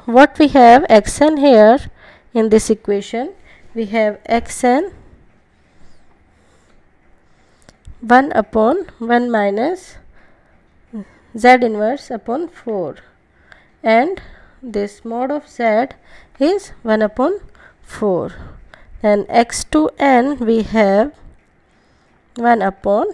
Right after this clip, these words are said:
one minus, uh, here two upon Z inverse three, and mod of Z is greater than one by three.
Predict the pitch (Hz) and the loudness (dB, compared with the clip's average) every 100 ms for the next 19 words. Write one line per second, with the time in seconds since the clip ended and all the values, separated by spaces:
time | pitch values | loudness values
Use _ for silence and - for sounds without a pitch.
0 | - 214 202 196 190 190 196 277 392 - | -4 0 0 0 0 0 -2 -4 -6 -10
1 | - - _ - - _ _ _ _ _ | -20 -20 _ -20 -20 _ _ _ _ _
2 | _ - - - 480 - - - - 202 | _ -20 -20 -20 -20 -20 -20 -10 0 2
3 | 190 202 214 - - 277 359 - - - | 4 2 0 -2 2 2 2 -2 -16 -8
4 | 262 - 202 190 294 - - _ 214 196 | -6 -4 -2 -2 -2 -8 -20 _ -10 -2
5 | 185 170 196 196 247 320 - _ _ - | -2 -2 -8 -6 -6 -8 -16 _ _ -20
6 | _ _ - 220 220 349 415 214 208 208 | _ _ -6 -4 -2 -6 -4 -4 -2 -2
7 | 208 202 190 185 226 226 254 - - - | 0 0 -2 -2 2 4 2 -4 -12 -16
8 | _ - 240 277 339 _ _ - - - | _ -8 -6 -6 -10 _ _ -20 -20 -20
9 | _ - 202 202 196 190 233 427 - - | _ -6 -6 -2 -2 -2 -2 -4 -10 -14
10 | 208 185 175 190 240 277 - 233 175 190 | -8 -6 -6 -8 -8 -10 -10 -8 -8 -12